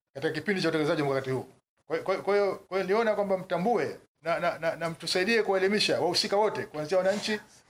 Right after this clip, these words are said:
kuanzia madereva, kuanzia wamiliki wa mabasi na wamiliki wa vyombo vya usafiri, kwamba tutakuwa na msalia mtume na mtu yoyote ambaye atashiriki katika kuhakikisha kwamba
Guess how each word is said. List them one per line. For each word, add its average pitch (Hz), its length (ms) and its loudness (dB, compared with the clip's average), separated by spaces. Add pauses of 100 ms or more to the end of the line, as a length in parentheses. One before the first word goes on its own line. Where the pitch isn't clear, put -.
(240)
kuanzia 156 280 0
madereva, 202 580 2 (680)
kuanzia 151 280 0
wamiliki 202 340 2
wa 190 60 4
mabasi 160 580 0
na 143 60 -6
wamiliki 202 320 0
wa 185 40 0
vyombo 185 160 0
vya 160 60 2
usafiri, 156 360 -2 (680)
kwamba 156 200 -2
tutakuwa 185 300 0
na 196 80 2
msalia 180 360 2
mtume 175 340 0
na 151 120 0
mtu 196 180 -2
yoyote 190 360 2 (600)
ambaye 208 640 4 (580)
atashiriki 214 680 0 (260)
katika 160 200 -2
kuhakikisha 196 360 0
kwamba 180 500 0